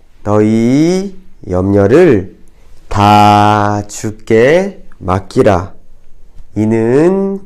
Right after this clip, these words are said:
그가 너희를 돌보심이라."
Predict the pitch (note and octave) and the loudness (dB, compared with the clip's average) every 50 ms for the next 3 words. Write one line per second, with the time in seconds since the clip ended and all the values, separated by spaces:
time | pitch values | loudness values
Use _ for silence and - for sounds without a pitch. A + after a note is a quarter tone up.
0 | - - - - G#2+ G2+ C#3 F3 F#3 E3 A#2 F#2+ G2 - - - - - - - | -16 -10 -4 -4 -2 2 4 4 4 4 2 0 -4 -10 -14 -20 -20 -20 -20 -20
1 | - - - - - - - - - - F#2 G2 G#2 G#2 G#2 G2+ G#2+ G#2+ G#2+ G#2+ | -20 -20 -20 -20 -20 -20 -20 -16 -6 0 2 2 4 4 4 4 4 4 4 4
2 | A2 B2 C#3 D3+ E3+ F3+ F#3 G3 G3 G3 G3+ G3+ G3 - - - - - - - | 4 4 4 4 4 4 2 2 0 0 -2 -4 -6 -10 -18 -20 -20 -20 -20 -20
3 | - - - - - - - - - - F#2 F2 - B2 C3+ C3 C3 - G#2+ G2 | -20 -20 -20 -20 -20 -20 -20 -16 -10 -8 -6 -2 0 0 0 0 0 -2 -2 -2
4 | F#2 F2 E2+ E2 E2+ - | -2 -2 -4 -8 -10 -12